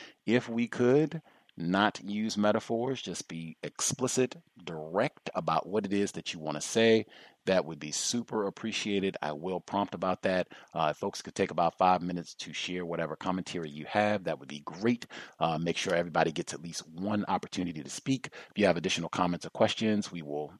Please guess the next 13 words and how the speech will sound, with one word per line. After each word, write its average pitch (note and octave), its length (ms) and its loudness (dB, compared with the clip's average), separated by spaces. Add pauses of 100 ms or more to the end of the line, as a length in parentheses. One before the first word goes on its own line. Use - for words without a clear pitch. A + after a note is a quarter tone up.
(100)
surely F#2+ 360 4
have D#2+ 220 0
time E2+ 380 -2 (300)
once F2 180 -4
everyone E2 380 -4
has D#2+ 180 -2
spoken E2+ 580 -4
once. F#2+ 460 -2 (240)
If F2 180 -6
you F#2 80 -6
could E2 180 -8
use G2+ 300 -2
your E2+ 380 -4